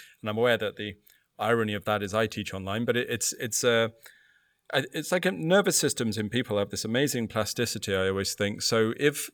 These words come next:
somebody, if two people meet each other, there's, like, a, a harmonization of the two that takes place, and even a, a changing of the way the tissues line up and the way the energies, the magnetism in the body forms. So I think there's actually a, a transference of mastery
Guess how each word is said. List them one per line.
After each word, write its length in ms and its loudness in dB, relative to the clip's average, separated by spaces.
somebody, 720 0
if 80 -6
two 140 -4
people 240 -2
meet 260 0
each 160 -4
other, 240 2
there's, 240 0
like, 160 0
a, 300 4
a 60 -10
harmonization 800 2
of 80 -6
the 60 -6
two 240 -6
that 120 -10
takes 240 -6
place, 300 2
and 100 -4
even 220 0
a, 140 0
a 60 -6
changing 380 0
of 80 -2
the 60 -4
way 100 2
the 100 -2
tissues 480 -4
line 280 2
up 240 0
and 120 -4
the 60 -2
way 140 4
the 140 -4
energies, 480 -2
the 80 -12
magnetism 520 -2
in 100 -4
the 80 -2
body 180 0
forms. 340 -4
So 200 6
I 60 10
think 200 0
there's 160 6
actually 400 2
a, 220 0
a 120 -6
transference 1120 4
of 180 -4
mastery 800 -2